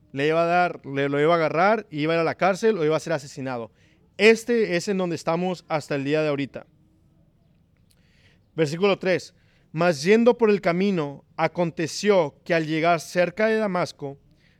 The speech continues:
repentinamente le rodeó un resplandor de luz del cielo, y cayendo en tierra, oyó una voz que le decía, 'Saulo, Saulo, ¿por qué me persigues?'".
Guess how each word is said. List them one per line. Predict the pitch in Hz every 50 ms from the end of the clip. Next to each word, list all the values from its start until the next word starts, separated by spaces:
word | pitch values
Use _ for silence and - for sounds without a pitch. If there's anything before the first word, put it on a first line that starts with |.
| _ -
repentinamente | 147 156 180 175 - 175 170 156 - 190 190 208 208 208 208 202 196 - - 202
le | 190 190 190 170
rodeó | 160 175 165 147 156 170 185
un | 185 185
resplandor | 190 196 - - - 180 170 156 151 151 170 170 165
de | 156 170 160
luz | 147 151 170 175 165 143 127
del | 135 147 139 123
cielo, | - - - 165 170 160 143 131 123 123 - _ _ _ _ _ _ _ -
y | 170 156
cayendo | - - 170 160 156 156 165 175 180 180 196
en | 202 190
tierra, | - - 180 180 175 151 143 143 143 139 131 - _ _ _ _ _ -
oyó | 170 170 170 151 156 180
una | 185 196 202 202 190
voz | 165 165 190 202 185 -
que | - 196
le | 165 160
decía, | 151 143 - - 170 170 165 151 143
'Saulo, | 131 - - - 190 180 180 185 185 180 185 185 180 160
Saulo, | - - - 175 170 165 156 147 151 147
¿por | 143 - 160 156 -
qué | _ - 175 175 170
me | 170 156
persigues?'". | - - 139 - - - 151 131 120 - - - - - -